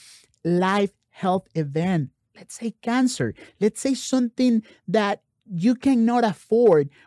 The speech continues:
We wanna see if we can help.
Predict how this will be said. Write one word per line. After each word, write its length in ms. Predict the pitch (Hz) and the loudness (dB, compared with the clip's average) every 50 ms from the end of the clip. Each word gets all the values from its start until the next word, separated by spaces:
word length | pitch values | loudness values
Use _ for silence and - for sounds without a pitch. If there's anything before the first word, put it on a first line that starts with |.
| _ - | _ -4
We 160 | 160 226 240 | 0 0 0
wanna 380 | 220 208 220 220 214 208 202 | 0 0 0 0 0 -2 -2
see 480 | 180 - - - - 214 220 208 170 165 - _ _ _ _ _ _ _ _ _ - | -4 -6 -8 -8 -6 -4 -4 -4 -4 -6 -10 _ _ _ _ _ _ _ _ _ -2
if 120 | 214 208 | 0 0
we 220 | 160 165 185 220 208 | 0 0 -2 -2 -2
can 220 | - - 175 165 | -2 -4 -4 -4
help. 320 | 160 147 151 143 127 113 | -2 -2 -2 -2 -4 -4